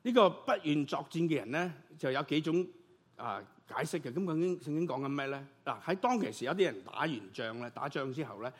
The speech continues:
咁有啲咧係可以，啊，停咗戰爭啦，已經，啊，和平啦，咁跟住咧佢就返去自己地方經過。換句說話講，雖然呢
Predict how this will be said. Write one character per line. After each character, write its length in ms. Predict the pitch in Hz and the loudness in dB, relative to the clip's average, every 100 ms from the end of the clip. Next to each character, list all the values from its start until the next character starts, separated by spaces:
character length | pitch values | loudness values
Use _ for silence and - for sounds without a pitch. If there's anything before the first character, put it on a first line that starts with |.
| - - - - | -18 -20 -8 0
咁 140 | 196 | 4
有 160 | 226 190 | 6 4
啲 160 | 220 | 2
咧 140 | 220 226 - - | 0 -2 -8 -14
係 180 | - 139 | -4 -2
可 200 | 127 165 | 0 2
以， 280 | 185 156 151 | 4 4 2
啊， 100 | - 131 | -10 -10
停 180 | 131 | -4
咗 80 | 143 | 0
戰 160 | 185 165 | 2 4
爭 160 | 190 | 6
啦， 260 | 185 151 - - - _ | 6 4 -2 -20 -20 _
已 160 | 147 180 | 0 4
經， 300 | 208 208 208 | 6 4 2
啊， 580 | 135 131 127 131 131 117 - _ _ _ - | 0 0 0 0 -4 -8 -16 _ _ _ -2
和 140 | 131 | -2
平 140 | 131 139 | 0 2
啦， 180 | 165 - - | 2 2 -2
咁 60 | |
跟 100 | 180 | 0
住 80 | 175 | 2
咧 120 | 156 156 | 0 0
佢 120 | 135 | -2
就 180 | 123 110 | -4 -6
返 360 | - - 156 | -6 -4 0
去 100 | 156 117 | 0 -2
自 120 | 110 | -6
己 140 | 139 | -6
地 180 | 143 - | -6 -10
方 300 | - 139 139 | -6 -6 -4
經 200 | - 131 | -4 -4
過。 180 | 135 117 - - - | -4 -6 -10 -20 -10
換 280 | - 160 180 | 2 6 6
句 160 | 185 202 | 8 6
說 200 | 196 202 | 8 6
話 180 | 165 143 | 6 4
講， 240 | 139 180 196 - - _ _ _ _ _ _ _ _ | 2 0 -4 -18 -20 _ _ _ _ _ _ _ _
雖 380 | - - 330 330 | -18 2 8 10
然 120 | 247 | 10
呢 80 | 135 | 6